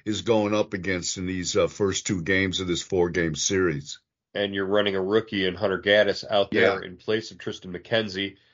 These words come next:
Speaker 2: Uh, so, you know, you're, you're, you're probably going to have to score some runs to support Gaddis because, uh, you know, it's, it, it's a, it's a big ask for him to go out there and, and,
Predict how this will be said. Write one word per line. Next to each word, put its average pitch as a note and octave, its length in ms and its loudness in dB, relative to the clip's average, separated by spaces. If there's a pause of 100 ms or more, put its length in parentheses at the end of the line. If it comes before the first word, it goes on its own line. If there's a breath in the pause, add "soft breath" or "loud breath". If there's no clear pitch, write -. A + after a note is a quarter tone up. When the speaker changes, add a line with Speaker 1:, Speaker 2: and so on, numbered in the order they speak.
(220 soft breath)
Speaker 2:
Uh, F#2 280 0
so, - 180 -8
you G#2 100 0
know, G#2+ 400 4
you're, G2+ 180 -8
you're, G2+ 340 -10
you're G2+ 120 -12
probably B2+ 380 2
going A2 340 -2
to G2+ 80 0
have B2 280 -2
to - 80 -18
score A2+ 280 -4
some G2 240 -12
runs G#2 420 -2
to F#2 100 -12
support - 500 -6
Gaddis G2+ 480 0
because, F2+ 460 -6 (580 soft breath)
uh, E2+ 120 -4
you F2+ 120 -4
know, F#2 140 -4
it's, - 220 -10
it, F#2 200 -4
it's G#2 400 -6
a, F2+ 140 -4 (100)
it's G#2 160 -6
a F#2 120 -10 (260)
big B2+ 260 2
ask A#2+ 480 2
for F#2+ 220 -4
him G2 160 -6
to F#2+ 80 -4
go G2 180 2
out F#2+ 220 0
there F2+ 260 0
and, E2+ 220 -8
and, E2+ 360 -12